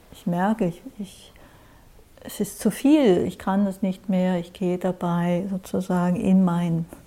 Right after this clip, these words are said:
Mitgefühlsstress, <laughs> Empathiestress, wechseln kann zu Metta, zum Beispiel auch mit mir selbst. Also dieses Mitgefühl ist anspruchsvoll, es braucht wirklich den Mut und die Stärke,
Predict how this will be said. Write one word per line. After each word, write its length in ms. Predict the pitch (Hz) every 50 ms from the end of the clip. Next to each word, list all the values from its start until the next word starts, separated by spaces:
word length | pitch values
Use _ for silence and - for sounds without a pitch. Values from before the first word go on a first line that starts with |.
| - - - - - - - - -
Mitgefühlsstress, 1040 | - 220 247 240 - 254 233 - 196 180 170 175 - - - 170 165 233 - - - - - - -
<laughs> 180 | - - - -
Empathiestress, 960 | 233 240 - 185 214 190 175 - 254 285 277 - - 202 180 185 196 - - - - - - - -
wechseln 360 | 220 277 269 - - 277 254
kann 260 | 247 233 202 196 196
zu 120 | 190 - 190
Metta, 380 | 180 175 175 175 - 175 165
zum 160 | - - 277
Beispiel 320 | 254 180 170 - - - 170
auch 160 | 175 165 165
mit 200 | 170 170 - -
mir 120 | 196 170
selbst. 500 | 165 - - 165 165 175 185 - - - - - - _ _ _ _ _ - _ _ - - - - - - - - - - - - - - - - - - - _ -
Also 120 | - - 226
dieses 480 | 226 247 247 254 247 247 240 233 -
Mitgefühl 680 | 247 233 269 254 - - 294 269 - - 240 226 220 214
ist 140 | 208 - -
anspruchsvoll, 800 | - 185 190 208 - - - 208 202 - - - 185 175 180
es 120 | 175 180 -
braucht 840 | - - - 208 214 226 247 269 269 247 214 - - - - -
wirklich 360 | 214 202 202 - 208 190 190
den 280 | - 208 190 185 190 196
Mut 540 | 214 240 254 254 233 202 185 - - - - -
und 100 | 202 190
die 140 | 190 196 180
Stärke, 720 | - - - 196 185 185 190 196 196 - - 185 180 175